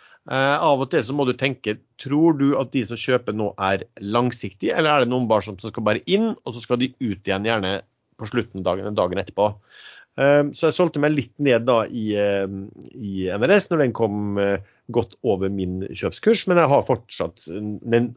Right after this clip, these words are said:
store delen har jeg fortsatt der. Så case er på mange måter intakt. Det er bare, her er et spørsmål om når er utlendingene, eh, ferdige med sine, eh, salg, og jeg antar at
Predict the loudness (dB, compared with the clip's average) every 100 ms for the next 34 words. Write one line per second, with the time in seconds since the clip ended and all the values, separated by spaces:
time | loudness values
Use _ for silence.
0 | _ -10 2 4 4 4 0 0 -4 -4
1 | -4 -10 -14 -8 -8 -8 _ _ _ _
2 | -8 -8 -8 _ _ -2 0 0 -2 -2
3 | -2 -2 0 0 0 2 0 -4 _ -20
4 | -20 _ -2 4 6 6 4 4 2 0
5 | -4 -2 -4 -2 2 2 2 -6 _ -20
6 | _ _ -6 -4 -4 -4 -4 -4 -6 -4
7 | -4 -4 -6 _ _ -10 -6 -4 -4 -6
8 | -2 2 2 0 -4 -6 -8 -4 -4 -4
9 | -4 -4 -6 -6 -6 -6 -8 -12 -14 0
10 | 2 4 4 4 4 2 0 -4 -4 -4
11 | -4 -6 -12